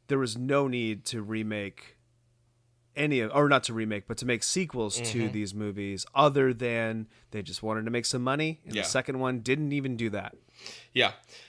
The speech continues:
Speaker 2: Um, yeah, I think that there's a real, um, <laughs> there's a real serious drop-off between one and two and three. And I mean, I, I tell you, I mean, you,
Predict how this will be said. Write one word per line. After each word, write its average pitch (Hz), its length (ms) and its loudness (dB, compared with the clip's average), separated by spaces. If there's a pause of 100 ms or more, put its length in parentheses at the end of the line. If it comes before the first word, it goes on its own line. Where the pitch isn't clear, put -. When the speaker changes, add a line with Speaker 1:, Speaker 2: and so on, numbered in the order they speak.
(120)
Speaker 2:
Um, 101 880 0 (720)
yeah, 104 360 -6
I 101 120 2
think 110 480 -6
that 92 520 -12 (800)
there's 110 560 -2
a 110 140 -2
real, 127 1040 2 (340)
um, 107 800 -8 (220)
<laughs> - 240 -20
there's 180 240 -2
a 147 80 0
real 143 320 -2
serious 127 680 -2
drop-off 98 800 -6 (480)
between 104 460 -8
one 101 460 -8 (400)
and 98 140 -12
two 104 220 -4
and 98 160 -12
three. 95 220 -8
And 95 100 -6
I 107 40 -6
mean, 120 220 0
I, 127 80 0
I 113 40 2
tell 147 280 4
you, 113 100 0
I 110 40 -4
mean, 107 200 -8
you, 101 200 -10